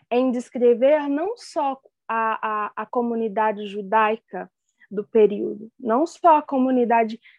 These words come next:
as comunidades, na verdade, judaicas que ele encontra ao longo do Mediterrâneo no século doze. Ele está preocupado também em descrever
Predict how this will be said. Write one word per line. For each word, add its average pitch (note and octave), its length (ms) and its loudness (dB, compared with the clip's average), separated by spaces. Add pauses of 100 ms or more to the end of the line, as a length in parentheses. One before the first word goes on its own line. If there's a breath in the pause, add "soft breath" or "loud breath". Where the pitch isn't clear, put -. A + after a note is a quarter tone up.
(120)
as A3 200 -2
comunidades, G#3+ 840 2
na G3 160 -6
verdade, F#3 520 -2
judaicas G3 520 -6 (100)
que A#3 140 2
ele A3+ 180 4
encontra A#3+ 920 -2 (600)
ao B3 240 4
longo B3+ 380 0
do G#3 160 -10
Mediterrâneo A3 880 -2
no C4+ 160 -2
século G#3 460 -4
doze. F#3+ 380 -4 (500 soft breath)
Ele G#3 100 2
está A#3 200 2
preocupado A#3+ 680 0
também A3 720 0 (380)
em A#3 200 2
descrever B3 1040 0